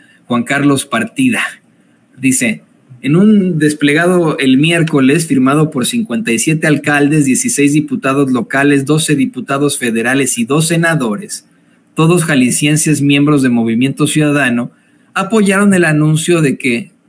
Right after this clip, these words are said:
el anuncio que un día atrás hizo el gobernador Enrique Alfaro al afirmar que no tiene interés en seguir participando en ese partido porque la dirigencia nacional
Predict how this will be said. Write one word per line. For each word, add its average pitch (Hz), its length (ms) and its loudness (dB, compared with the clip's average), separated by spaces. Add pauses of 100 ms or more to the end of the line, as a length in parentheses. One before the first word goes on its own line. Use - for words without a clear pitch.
(340)
el 143 240 0
anuncio 151 460 2
que 160 100 -2
un 160 160 4
día 165 220 2
atrás 151 560 -2 (320)
hizo 156 180 0
el 170 80 4
gobernador 131 540 0
Enrique 160 320 0
Alfaro 151 520 0
al 127 140 -2
afirmar 135 560 0
que 143 140 -2
no 165 300 0
tiene 185 340 0
interés 160 560 0
en 175 100 0
seguir 147 360 0
participando 151 760 -4
en 120 140 -4
ese 131 220 -4
partido 151 640 -2 (380)
porque 196 300 -2
la 202 120 0
dirigencia 190 640 0
nacional 175 760 0